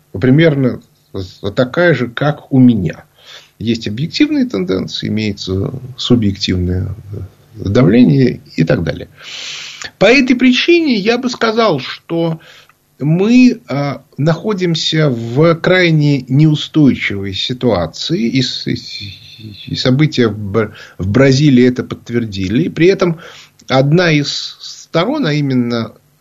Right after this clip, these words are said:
либеральная, она, а, начинает проигрывать, причём объём этого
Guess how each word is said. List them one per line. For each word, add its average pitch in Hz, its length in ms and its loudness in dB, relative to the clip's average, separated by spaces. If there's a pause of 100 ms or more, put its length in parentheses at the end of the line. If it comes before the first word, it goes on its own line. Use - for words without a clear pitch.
либеральная, 113 840 0 (380)
она, 220 640 2 (340)
а, 131 300 -2
начинает 165 840 0 (460)
проигрывать, 170 720 2
причём 151 880 0
объём 151 600 2
этого 131 440 -2